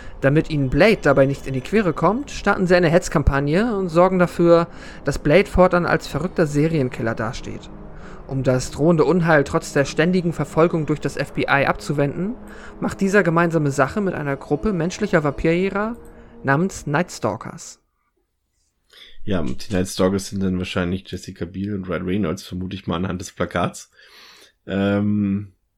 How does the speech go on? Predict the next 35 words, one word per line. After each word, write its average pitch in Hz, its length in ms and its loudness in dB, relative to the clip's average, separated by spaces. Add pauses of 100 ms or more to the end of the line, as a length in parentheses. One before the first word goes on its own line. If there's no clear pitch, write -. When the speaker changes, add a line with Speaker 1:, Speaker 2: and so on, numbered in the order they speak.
(300)
Speaker 2:
okay, 98 220 -6
Dominic 113 420 -2
Purcell 110 440 -4
spielt 110 360 -8
den 107 500 -6
Drake. 110 460 -8 (380)
Ja, 110 160 0
sehr 113 220 4
interessant. 107 720 -6
Ähm, 82 320 -6
ähm, 87 300 -8
André, 101 380 -2 (560)
ähm, 98 500 -2 (200)
es - 220 -10
liest 190 220 -2
sich 277 180 -2
alles 95 240 -2
so - 120 -10
interessant. 85 600 -12
Auch - 120 -10
wenn 110 60 -6
ich - 80 -10
den 95 140 -10
Cast 120 340 -4
sehe, 135 120 -4
ich 131 100 -10
sehe - 160 -8
auch 104 60 -8
grad, 104 240 -6 (340)
Patton 92 260 -8
Oswalt 113 460 -2
hat 110 160 -6
eine 104 160 -4
kleine 104 300 -4
Nebenrolle. 101 800 -2